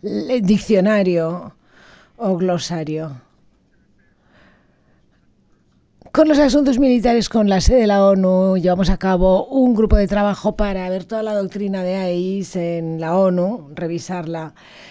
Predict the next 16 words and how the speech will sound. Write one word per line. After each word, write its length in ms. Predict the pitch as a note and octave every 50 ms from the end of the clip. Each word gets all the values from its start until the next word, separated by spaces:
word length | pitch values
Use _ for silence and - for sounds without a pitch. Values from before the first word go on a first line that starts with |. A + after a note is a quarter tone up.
| - _ _ -
Concluyó 460 | - B3+ A#3+ G#3 A#3 A#3 A#3 B3 B3
este 220 | - - B3+ A#3
proceso 760 | G3+ A3 G#3 F#3 - - G#3 G3+ G3 F3 - - G3 F#3 F#3
en 120 | F#3 F3+ F#3
el 100 | F#3 F#3+
último 420 | G3+ G3 F3 - G3+ F#3+ F#3 F#3
año, 540 | G3 G3 F#3+ F#3+ F#3 F3+ F3+ F#3 G3 E3+ - _ _ - - - - _ -
junto 600 | - - - D4 E4 D#4+ D4+ - D4 C4 B3+ -
con 500 | - C#4 C4+ B3 A#3 A#3+ D4 C4+ A3 D#3 C3 - _ _ _ _ _ _ _ _ _ _ _ _ _ _ _ _ _ _ _ _ _ _ _ _ _ _
una 220 | - - D#4 D#4 D4
contribución 420 | C#4+ C#4+ B3 B3+ C#4 - A#3+ B3+
de 100 | B3 B3+
los 120 | B3+ A3 A3+
Estados 320 | B3+ A3+ B3 A#3+ B3 G3
miembros 920 | A#3 A#3+ A#3 A3+ A3+ A3 G#3+ A3 G#3+ G#3+ A3 - - - - - - _ _ _ _ _ _ _ _ - _ _ _ _ _ -
interesados 1080 | D#4+ D4+ D4 B3+ D4 C#4+ C#4+ C4+ - - C4+ C4+ A#3 A3 G#3 G#3+ A3 C4+ C#4+ F#3+